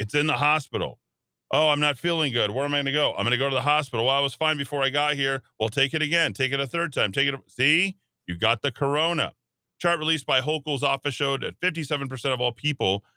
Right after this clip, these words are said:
reported covid hospitalizations in New York are people admitted for covid nineteen complications. So you're telling me now that forty-three percent of all reported covid hospitalizations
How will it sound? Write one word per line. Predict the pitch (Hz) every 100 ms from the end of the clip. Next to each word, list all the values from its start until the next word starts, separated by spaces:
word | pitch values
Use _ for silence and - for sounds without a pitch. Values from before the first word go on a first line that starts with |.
| _ -
reported | 113 156 147 135
covid | - 156 143
hospitalizations | 139 143 127 110 127 127 123
in | 117
New | 117
York | 117 117 -
are | 123
people | - 170 165 127
admitted | 135 139 214 233 165 170 156 _ _ -
for | 160
covid | 190 185 180
nineteen | 170 175 - 180
complications. | 180 180 190 180 254 330 - 131 92 _ _ _ _ _
So | 180
you're | 180 233
telling | - 214 196
me | 190
now | 185 175
that | 147
forty-three | - 190 247 269 196 208
percent | 196 180 180
of | 156
all | 170 190
reported | 180 185 175 160
covid | 170 156
hospitalizations | 151 139 147 143 160